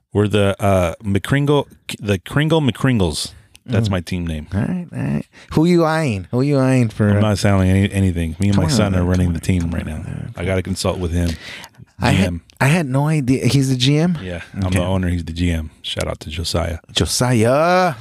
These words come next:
Speaker 2: make sure you make your dad competitive, dude. I'm a monster when it comes to fantasy baseball.
Speaker 1: Dude, my son knows what's up.
Speaker 2: Good.
Speaker 1: He could be, uh, you know why? Because they, when they play these video games, when they play Madden, when they play M L B,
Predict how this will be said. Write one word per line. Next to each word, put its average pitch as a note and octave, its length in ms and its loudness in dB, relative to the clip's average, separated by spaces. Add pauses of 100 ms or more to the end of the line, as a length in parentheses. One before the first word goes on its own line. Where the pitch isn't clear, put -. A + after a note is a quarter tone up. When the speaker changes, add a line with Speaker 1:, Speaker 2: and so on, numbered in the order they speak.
(120)
Speaker 2:
make C#3+ 180 -10
sure A3+ 180 0
you G#3 140 4
make F3+ 280 0
your E3 120 2
dad D3 360 0
competitive, A2+ 760 0
dude. A2 260 2
I'm B2+ 140 2
a B2 80 0
monster A2 600 2
when F2+ 120 2
it C#2 60 -4
comes G2+ 200 0
to G2 80 -6
fantasy G2 300 2
baseball. G2+ 400 -2
Speaker 1:
Dude, G#2 200 2
my A2+ 140 2
son F3 300 -2
knows G#2+ 180 2
what's F#2 200 -8
up. - 200 -2 (200)
Speaker 2:
Good. A3+ 420 0
Speaker 1:
He A2+ 100 0
could C#3 200 -2
be, C3 260 2
uh, F2+ 160 0 (280)
you B2 120 2
know D3+ 100 2
why? E3 240 4
Because A2+ 380 -2
they, B2 200 2
when A2 200 2
they B2 100 2
play D3 240 0
these B2+ 220 2
video A2+ 320 2
games, E3 400 -4
when G2 120 -2
they G#2 100 0
play C#3 200 0
Madden, A#2+ 340 0
when F#2+ 100 0
they F#2 60 -2
play A2+ 240 -2
M G#2+ 160 -2
L G#2 120 2
B, G2 260 0